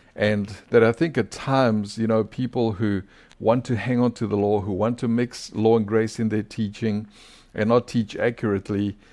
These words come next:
you know, they shy away from it because of those issues. But praise God that in actual fact it helps us understand gospel truth. Amen. And so,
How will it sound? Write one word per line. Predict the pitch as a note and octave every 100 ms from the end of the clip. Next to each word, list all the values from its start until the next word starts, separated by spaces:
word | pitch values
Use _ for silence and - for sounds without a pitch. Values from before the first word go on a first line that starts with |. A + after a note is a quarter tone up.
| - _ _
you | - C3
know, | C3+
they | B2
shy | A#2 D#3 D#3
away | A#2 A2+ F3
from | - F2+
it | F#2 - A2
because | A#2 B2+ A2+
of | G#2
those | G2+ F#2+ -
issues. | C3 - F2 F2 - - _ -
But | A2 - -
praise | - D3 D3
God | F#2 B2+ A#2
that | F#2 G2+
in | G#2
actual | A2+ A#2 G#2+ F2+
fact | A#2 G2+
it | F#2
helps | - A#2+ A#2
us | A#2 A2
understand | G2 F#2+ - B2 G2 F2+ - - - _ -
gospel | G2 G2 F#2+ - F#2+ F#2 - _
truth. | - F#2+ D#2+ - _ -
Amen. | F#2+ F#2+ F#2+ A2+ C3 - - - - - -
And | B2
so, | - C#3 C#3